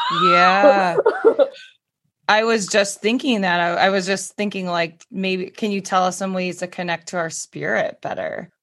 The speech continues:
Speaker 2: One of the things to connect with your spirit is, well,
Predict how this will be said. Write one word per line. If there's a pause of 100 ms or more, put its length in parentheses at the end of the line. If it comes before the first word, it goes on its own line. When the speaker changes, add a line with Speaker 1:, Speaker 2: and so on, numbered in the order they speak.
(140)
Speaker 2:
One
of
the
things
to
connect
with
your
spirit
is, (720)
well,